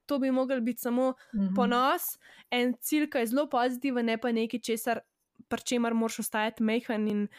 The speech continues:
Speaker 1: eh, imeti zraven ful enih dvomov in strahov, kaj si bojo spet drugi mislili o tebi. Ker pač, če imaš denar, rabiš biti slab človek, daleč od tega.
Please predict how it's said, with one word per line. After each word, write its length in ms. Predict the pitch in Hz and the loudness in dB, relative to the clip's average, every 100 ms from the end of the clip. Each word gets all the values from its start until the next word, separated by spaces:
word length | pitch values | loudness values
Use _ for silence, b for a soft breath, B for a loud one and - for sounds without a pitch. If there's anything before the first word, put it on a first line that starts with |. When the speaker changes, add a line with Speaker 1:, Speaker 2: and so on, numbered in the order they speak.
| B B | B B
Speaker 1:
eh, 80 | 214 196 190 190 - | -4 -2 0 -2 -4
imeti 280 | 220 214 220 | -2 0 -2
zraven 340 | 202 208 220 | -2 -2 -2
ful 140 | 220 233 | -2 -2
enih 200 | 220 208 | 0 -2
dvomov 300 | 220 233 226 | -2 0 0
in 80 | 220 | -2
strahov, 380 | - 208 214 | -2 -4 -4
kaj 160 | 208 202 | -4 -4
si 120 | - | -4
bojo 160 | 190 196 | -2 -4
spet 240 | - 214 | -2 -4
drugi 260 | 190 190 196 | -2 -2 -2
mislili 320 | 196 - 196 | -2 -4 -6
o 40 | |
tebi. 280 | 190 - - | -4 -8 -8
Ker 180 | - 226 | -6 -4
pač, 240 | 226 220 - | -2 -4 -4
če 140 | - | -2
imaš 260 | 220 208 240 | 0 0 0
denar, 260 | 226 208 | 0 0
rabiš 320 | 202 196 196 185 | 0 -2 -4 -6
biti 120 | 190 | -6
slab 160 | 190 180 | -6 -6
človek, 280 | - 190 | -4 -4
daleč 300 | 185 180 190 | -2 -4 -6
od 60 | - | -10
tega. 300 | 208 - 233 | -8 -8 -8